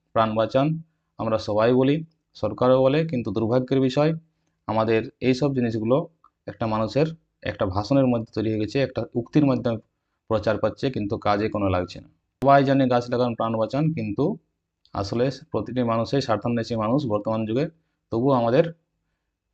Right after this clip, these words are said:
পজিটিভ বার্তা আমাদের ছড়াতে হবে, আমাদের পজিটিভনেস রাখতে হবে।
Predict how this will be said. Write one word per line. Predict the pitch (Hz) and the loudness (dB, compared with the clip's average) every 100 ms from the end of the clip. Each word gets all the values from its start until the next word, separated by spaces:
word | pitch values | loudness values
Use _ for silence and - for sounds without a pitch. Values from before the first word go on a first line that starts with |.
| _ _ _ _ - | _ _ _ _ 0
পজিটিভ | 147 160 170 139 | 2 4 4 4
বার্তা | 131 127 | 4 4
আমাদের | 131 123 123 | 2 2 0
ছড়াতে | 113 117 120 | -2 0 0
হবে, | 120 165 - - | 0 -2 -4 -8
আমাদের | 110 113 | -6 -4
পজিটিভনেস | 113 117 117 110 113 | -2 0 0 0 -2
রাখতে | 107 - 123 | -2 0 0
হবে। | 135 | 0